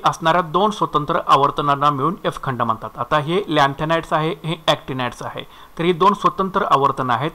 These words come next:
तर या दोन स्वतंत्र आवर्तनांना मिळून काय म्हणतात? F खंड असं म्हटलं जातं. यातील पहिल्या वरच्या आवर्तनाला लॅन्थेनाइड श्रेणी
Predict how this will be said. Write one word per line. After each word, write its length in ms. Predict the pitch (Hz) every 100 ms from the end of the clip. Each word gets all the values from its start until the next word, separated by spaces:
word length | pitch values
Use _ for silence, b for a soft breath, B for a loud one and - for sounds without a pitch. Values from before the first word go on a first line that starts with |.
| -
तर 80 | 170
या 100 | 170
दोन 240 | 160 202
स्वतंत्र 460 | - 175 165 156 165 -
आवर्तनांना 560 | 147 147 156 151 156
मिळून 340 | 156 180 151 127 B B B
काय 140 | 165
म्हणतात? 320 | 175 165 160 233 - - _
F 180 | 190 196 -
खंड 200 | 175 -
असं 180 | 135 175
म्हटलं 280 | 147 127 120
जातं. 240 | 110 120 - B B B
यातील 260 | 185 185 233
पहिल्या 400 | - 196 196 233
वरच्या 360 | 233 196 -
आवर्तनाला 640 | 196 170 170 165 160 156 202
लॅन्थेनाइड 540 | 196 156 143 156 165
श्रेणी 360 | - 147 151